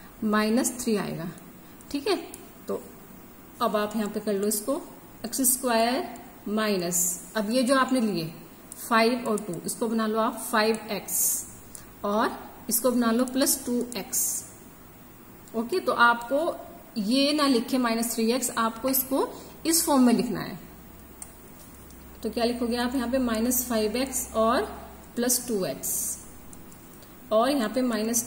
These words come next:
ten is equal to zero। देखो माइनस थ्री एक्स कैसे आएगा? अगर आपने माइनस फ़ाइव में से माइनस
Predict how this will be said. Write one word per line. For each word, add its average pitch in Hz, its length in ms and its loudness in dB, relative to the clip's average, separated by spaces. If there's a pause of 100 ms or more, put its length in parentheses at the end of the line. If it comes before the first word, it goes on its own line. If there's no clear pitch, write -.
ten 233 240 2
is 220 180 -2
equal 214 260 0
to 254 160 0
zero। 170 300 -2 (560)
देखो 226 260 2 (680)
माइनस 247 360 4
थ्री 285 180 2
एक्स 311 220 4 (540)
कैसे 269 240 4
आएगा? 254 280 4
अगर 214 280 0
आपने 226 320 4
माइनस 233 380 2
फ़ाइव 226 220 2
में 226 140 2
से 262 160 0
माइनस 226 460 2